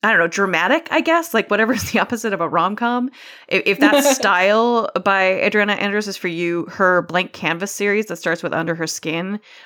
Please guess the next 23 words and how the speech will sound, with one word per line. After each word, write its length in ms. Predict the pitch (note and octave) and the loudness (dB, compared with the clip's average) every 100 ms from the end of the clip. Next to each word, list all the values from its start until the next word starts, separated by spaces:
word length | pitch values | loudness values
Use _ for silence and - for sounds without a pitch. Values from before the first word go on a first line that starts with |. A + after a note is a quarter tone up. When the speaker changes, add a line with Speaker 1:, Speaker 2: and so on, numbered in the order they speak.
| - | -6
Speaker 1:
I 160 | - F3 | -2 -2
feel 200 | F#3+ F3 | 2 2
like 240 | D#3+ - | 2 -2
is 200 | F3 D#3+ - | -6 -4 -4
a 80 | F3+ | -2
very 240 | E3+ E3 D#3+ | 2 2 0
similar 540 | - F3 E3 D#3+ C#3+ | -4 -4 -4 -4 -4
tone 720 | - - D#3+ D#3 F3+ A#3+ D4 - - - _ | -6 -8 -4 -4 -2 -2 -2 -6 -20 -20 _
in 140 | F3+ F3 | -4 0
that 160 | E3+ | 2
it's, 340 | D#3+ D#3 - - _ _ _ _ | 2 -2 -10 -12 _ _ _ _
it's 200 | - - - - | -10 -10 -8 0
very 320 | E3+ F#3 F#3 | 2 2 0
dramatic, 720 | F3 F3 E3+ D3 E3+ A3+ - | -2 -4 -2 0 0 0 -2
but 80 | E3 | -2
it 100 | - | -2
feels 320 | E3+ E3 - - | -4 -4 -4 -4
earned. 600 | E3+ E3 B2+ D#3 - - - | -2 -2 -4 -6 -8 -10 -2
Like, 180 | F#3 F3+ | 0 0
it's 200 | E3 F#3 | -4 -2
not 180 | F3 | 0
a, 300 | E3 D#3+ D3 D3 | 2 0 -2 -4
Speaker 2:
Mm. 240 | E3 D#3 | -8 -16